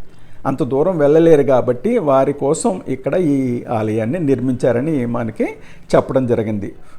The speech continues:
సుమారు ఇరవై ఐదు వేల కుటుంబాల వారు ఒక యూనియన్‌గా ఏర్పడి బండ మైలారంలో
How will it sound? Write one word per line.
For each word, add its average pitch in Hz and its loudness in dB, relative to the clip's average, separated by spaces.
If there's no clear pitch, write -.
సుమారు 165 2
ఇరవై 147 2
ఐదు 143 2
వేల 131 2
కుటుంబాల 180 2
వారు 135 2
ఒక 127 0
యూనియన్‌గా 143 4
ఏర్పడి 139 0
బండ 151 2
మైలారంలో 131 0